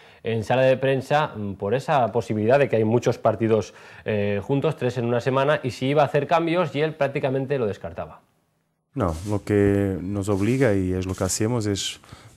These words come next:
Speaker 2: planificar, que ya lo teníamos hecho. La semana que viene son tres partidos en seis días,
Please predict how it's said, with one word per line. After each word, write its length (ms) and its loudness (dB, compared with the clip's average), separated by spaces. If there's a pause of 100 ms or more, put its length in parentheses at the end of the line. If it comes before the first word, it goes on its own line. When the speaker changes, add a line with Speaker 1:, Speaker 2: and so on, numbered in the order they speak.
Speaker 2:
planificar, 720 2 (280)
que 140 -6
ya 160 0
lo 140 0
teníamos 480 -2
hecho. 360 -4 (640)
La 100 0
semana 280 2
que 140 0
viene 180 0
son 300 -4
tres 200 -2
partidos 340 2
en 60 0
seis 280 0
días, 400 0